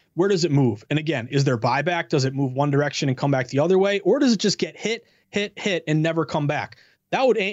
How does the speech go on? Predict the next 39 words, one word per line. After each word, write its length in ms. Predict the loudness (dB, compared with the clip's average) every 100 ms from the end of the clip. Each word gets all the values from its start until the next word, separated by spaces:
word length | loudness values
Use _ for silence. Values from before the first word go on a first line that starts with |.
| -6 -2
um, 380 | 0 2 0 -4
rank 260 | -2 -2 0
here 260 | 0 2 2
or 220 | 2 2
match 280 | 0 -2 0
here 200 | 2 2
with 160 | 2
the, 160 | 0 0
with 100 | -2
Hofstra 400 | -4 -4 -4 -4
Pride. 280 | -2 -4 -2
So 80 |
I 20 | -2
like 160 | -2
Hofstra 400 | -2 -2 0 0
here. 300 | 2 2 0 -8 -20 -18 -4
Uh, 120 | -2
Hofstra 360 | 0 -4 -4 -2
open 280 | -2 0 -2
at 100 | 0
minus 340 | 0 0 -2
two 160 | 0 2
and 60 | 2
a 40 |
half, 260 | 0 -4 -2
guys. 260 | -2 0
They 120 | 0 2
immediately 500 | 2 2 2 2 2
got 180 | 0
hammered 460 | -2 0 2 0 -4 -16 _ -4
up 160 | -4 -2
to 80 |
minus 320 | -2 0 -2 0
three 200 | 2 2
and 80 |
a 40 | 0
half, 160 | -2
minus 320 | -2 -2 -2 -2
four. 500 | 2 4 4 0